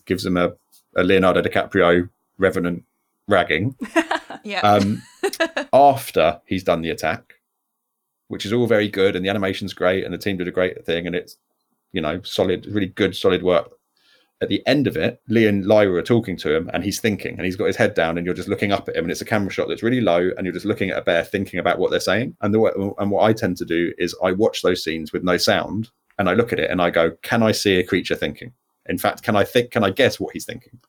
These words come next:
Speaker 1: And I watch that stuff, and I was like, "Yep, yeah, yeah, he's thinking about it. He doesn't quite know what to do. He's listening though, and he's thinking about it,"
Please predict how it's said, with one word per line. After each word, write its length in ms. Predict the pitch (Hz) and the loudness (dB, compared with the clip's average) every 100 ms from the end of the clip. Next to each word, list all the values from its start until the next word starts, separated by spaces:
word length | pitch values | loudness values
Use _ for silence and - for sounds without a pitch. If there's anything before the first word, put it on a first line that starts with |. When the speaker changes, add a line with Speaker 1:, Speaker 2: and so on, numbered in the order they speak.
| - | 0
Speaker 1:
And 100 | 101 | 2
I 60 | |
watch 240 | 95 - - | 4 2 2
that 160 | - | 0
stuff, 220 | - 87 - | 2 2 2
and 80 | |
I 20 | 87 | 0
was 120 | 104 | 2
like, 120 | - | 4
"Yep, 220 | 180 - _ _ _ _ _ _ - | 2 0 _ _ _ _ _ _ 0
yeah, 100 | 127 | 0
yeah, 60 | - | 2
he's 120 | 110 | 0
thinking 220 | 135 127 | 0 2
about 240 | 131 123 117 | 4 6 6
it. 60 | |
He 60 | 98 | 4
doesn't 180 | 110 107 | -2 2
quite 160 | 117 101 | 2 2
know 100 | 98 | 0
what 100 | - | 0
to 60 | |
do. 400 | 110 143 139 135 - | 2 4 4 0 -2
He's 160 | 101 117 | -4 0
listening 400 | 123 127 123 120 | 0 0 0 2
though, 300 | 117 117 117 | 2 2 0
and 100 | 98 | -2
he's 120 | 98 | -2
thinking 220 | 92 85 82 | -4 -6 -6
about 200 | 92 | -6
it," 100 | - | -8